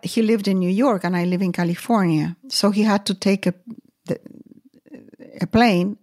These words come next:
and come to visit, for a weekend. It was not comfortable. And after a year or so,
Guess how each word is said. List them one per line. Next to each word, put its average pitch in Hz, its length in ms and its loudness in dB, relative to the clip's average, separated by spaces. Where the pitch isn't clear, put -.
and 190 140 -4
come 190 220 0
to 196 100 0
visit, 190 560 -2
for 175 120 4
a 165 80 6
weekend. 180 680 2
It 214 80 2
was 220 180 2
not 240 280 0
comfortable. 185 640 -2
And 185 160 2
after 214 460 2
a 185 60 0
year 196 480 2
or 208 60 -2
so, 202 480 -2